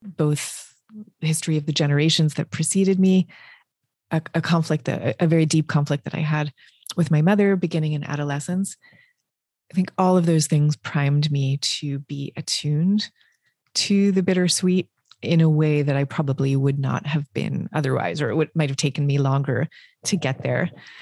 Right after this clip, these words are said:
And I think, I don't think I can tell all those stories now. Like, yeah, it would just take too long to tell them, and I can probably write them better than I can speak them.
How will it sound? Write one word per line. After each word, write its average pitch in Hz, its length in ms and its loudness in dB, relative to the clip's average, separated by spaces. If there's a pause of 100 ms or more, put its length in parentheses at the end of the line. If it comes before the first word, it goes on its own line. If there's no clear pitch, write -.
(140)
And 190 100 0
I 208 80 4
think, 294 320 -4 (300)
I 226 80 2
don't 247 160 2
think 240 140 2
I 208 40 4
can 185 160 4
tell 160 280 2
all 165 180 4
those 180 180 4
stories 196 480 4
now. 170 400 4
Like, 180 220 -2 (320)
yeah, 175 260 4
it 151 40 0
would 160 100 -2
just 165 180 -4 (260)
take - 280 -6 (380)
too 185 200 2
long 156 260 4
to 180 100 0
tell 151 220 0
them, 180 180 0
and 190 80 0
I 190 40 -2
can 202 160 2
probably 214 300 4
write 160 260 2
them 196 160 4
better 160 280 2
than 151 140 0
I 143 80 0
can 156 140 -4
speak - 360 -6
them. 156 200 0